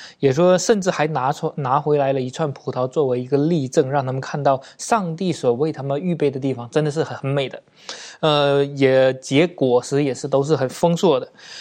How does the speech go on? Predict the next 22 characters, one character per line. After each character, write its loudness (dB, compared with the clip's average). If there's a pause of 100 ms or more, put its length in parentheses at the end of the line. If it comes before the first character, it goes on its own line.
(160)
但 2
是 2 (1000)
当 0
他 4
们 2
讲 0
到 0
当 0
地 0
的 4
人 0
的 6
时 -4
候， 0 (220)
其 0
中 4
有 2
十 -2
个 4
探 0
子 -4
呢， -4